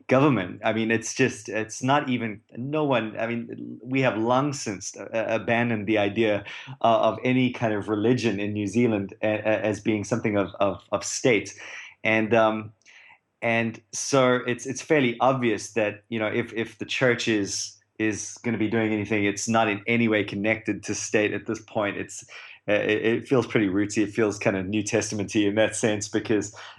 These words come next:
uh, you know, we, as they knew, uh, Rome was not yet peddling any form of Christianity, uh, yet they needed to plant churches. We kinda have, we have the same thing going on at the moment. Uh, and so th-, I think the, the issue for us is less, you know, hey, um, people are,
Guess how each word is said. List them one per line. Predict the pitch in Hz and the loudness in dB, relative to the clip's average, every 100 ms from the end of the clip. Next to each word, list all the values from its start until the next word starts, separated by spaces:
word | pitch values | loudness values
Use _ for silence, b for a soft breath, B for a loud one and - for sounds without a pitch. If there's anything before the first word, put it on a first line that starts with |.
| _ | _
uh, | - 101 - 110 | 2 4 2 0
you | 110 | 0
know, | 98 | 0
we, | 95 113 - 98 110 - | 2 0 0 -6 -8 -2
as | 110 113 | 2 4
they | 110 107 | 4 4
knew, | 110 110 98 - | 4 2 2 2
uh, | 104 104 | 2 2
Rome | 101 107 104 104 | 2 2 2 0
was | 98 | 0
not | 110 101 | 0 2
yet | 110 104 | 0 0
peddling | - 110 104 98 - | 2 2 2 -2 0
any | 120 113 | 2 2
form | 110 117 107 | 2 2 4
of | 101 - | 0 -2
Christianity, | 120 110 110 104 104 104 98 - B B B | -4 -2 -2 0 0 0 -2 -4 B B B
uh, | 104 101 - | 2 2 0
yet | 101 113 113 | 0 0 2
they | 104 | 0
needed | 107 101 | 0 -2
to | 90 | -2
plant | - 101 | -2 0
churches. | - 107 98 85 | 0 -2 -2 -6
We | 110 | -2
kinda | 131 117 98 | 2 2 0
have, | 110 104 - b b _ _ - | 0 -2 -4 b b _ _ -8
we | 107 | -4
have | 107 95 | -2 -2
the | 95 | -4
same | 113 104 | -4 -4
thing | 104 95 | -4 -2
going | 101 98 | -2 -2
on | 101 | -4
at | 95 | -6
the | 87 | -4
moment. | 104 113 98 101 B B B B - | 0 0 0 -6 B B B B 0
Uh, | 113 107 | 2 2
and | 120 117 | -2 -2
so | - 147 127 - 120 | 2 4 4 0 -8
th-, | 120 120 | -6 -4
I | |
think | 127 185 131 | -2 -2 0
the, | 117 | 0
the | 104 113 | 0 -2
issue | 139 160 | -2 -2
for | - 113 | -2 2
us | 127 120 110 | 2 2 -4
is | 98 | -6
less, | 117 123 113 - - - | -2 0 -2 -8 -12 -8
you | 107 | -4
know, | 101 | -4
hey, | 95 113 107 104 | -4 -2 -2 -2
um, | 101 98 95 | -4 -6 -6
people | 104 120 117 | -8 -4 0
are, | 98 92 | 0 0